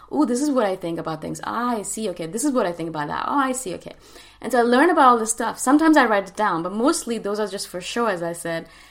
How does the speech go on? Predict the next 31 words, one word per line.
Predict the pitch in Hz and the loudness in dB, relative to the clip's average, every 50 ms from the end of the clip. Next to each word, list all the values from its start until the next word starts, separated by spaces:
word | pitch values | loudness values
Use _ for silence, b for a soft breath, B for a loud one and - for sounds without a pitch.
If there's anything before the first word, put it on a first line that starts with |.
| B B B | B B B
And | - 190 | 0 4
I'm | 190 196 247 311 302 | 8 8 8 8 8
just | 294 294 262 | 6 4 2
letting | 254 226 208 214 208 | 2 2 2 0 -2
my | 208 190 180 | -4 -4 -4
mind | 190 190 185 185 180 180 170 170 | -4 -4 -4 -4 -4 -4 -6 -6
wander | 175 175 180 185 190 208 233 262 269 247 202 180 160 160 160 160 165 - - b b b b b b | -6 -6 -4 -2 0 0 2 2 2 0 0 -2 -4 -4 -6 -8 -8 -10 -14 b b b b b b
and | 180 180 180 185 185 190 190 | -6 -6 -4 -4 -4 -4 -4
learn | 185 185 208 233 247 254 254 240 202 | -4 -2 0 2 2 2 2 0 0
about | 165 156 170 160 165 156 | -2 -4 -4 -6 -6 -8
itself. | 165 156 - - - - - - - _ | -8 -8 -8 -8 -8 -10 -12 -16 -20 _
How | - - - - 175 185 226 247 262 277 285 | -20 -14 -2 2 4 6 8 8 6 6 4
do | 254 226 240 247 | 2 2 0 0
I | 240 233 | -2 -2
think | 233 220 233 226 | -4 -6 -8 -6
about | 208 208 196 175 | -4 -4 -4 -4
the | 165 160 | -4 -6
world? | 151 165 156 156 - - 160 | -6 -6 -8 -8 -8 -10 -10
What | 165 175 180 202 220 262 254 240 226 | -10 -4 0 2 4 4 2 2 -2
do | 240 226 254 | -2 -2 -2
I | 240 | -2
think | 240 233 220 214 | -2 -4 -6 -4
about | 202 196 185 | -4 -6 -6
this | 185 175 | -8 -10
person? | - - 202 185 180 - - 160 160 | -12 -10 -10 -10 -10 -10 -10 -8 -8
What | 170 208 226 | -6 -6 -4
do | 247 247 | -2 -2
I | 269 254 | -2 -2
think | 254 254 240 240 | -2 -2 -4 -4
about | 233 220 196 190 190 - | -2 -2 -4 -4 -4 -6
this | 202 190 - | -6 -6 -8